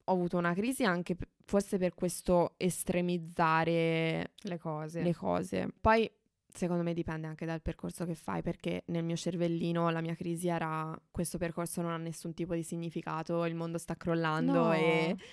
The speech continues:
Speaker 1: sì, e tipo l'arte è una cosa da ricchi, quindi perché lo sto face-, cioè, perché sto studiando questa cosa mentre il mondo cade a pezzi?" Però guardandomi indietro io invece sono contenta di non aver lasciato,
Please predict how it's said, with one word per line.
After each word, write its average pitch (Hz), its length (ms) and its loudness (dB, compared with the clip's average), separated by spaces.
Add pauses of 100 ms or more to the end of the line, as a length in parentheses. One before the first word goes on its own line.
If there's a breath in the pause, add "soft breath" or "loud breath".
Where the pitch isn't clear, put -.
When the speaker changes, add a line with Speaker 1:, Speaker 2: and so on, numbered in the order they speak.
(120)
Speaker 1:
sì, 170 380 0
e 170 240 2
tipo 175 240 4
l'arte 165 400 10
è - 20 6
una 165 160 4
cosa 165 240 2
da 160 140 4
ricchi, 165 460 0
quindi 160 260 -2
perché 160 300 -2
lo 156 100 -2
sto - 160 -6
face-, 160 320 -8
cioè, - 140 -4
perché - 220 -8
sto - 160 -8
studiando 156 440 -2
questa 160 300 -4
cosa 156 360 2
mentre 151 280 -4
il 151 60 -4
mondo 151 260 -4
cade 147 160 -4
a 156 140 -4
pezzi?" 156 560 -4 (1700 soft breath)
Però 254 380 6 (160)
guardandomi 170 520 -2
indietro 196 500 0
io 175 240 2
invece 165 380 -4
sono 151 200 -6
contenta 151 460 -6
di 151 100 -4
non 147 140 -6
aver 147 180 -8
lasciato, - 580 -8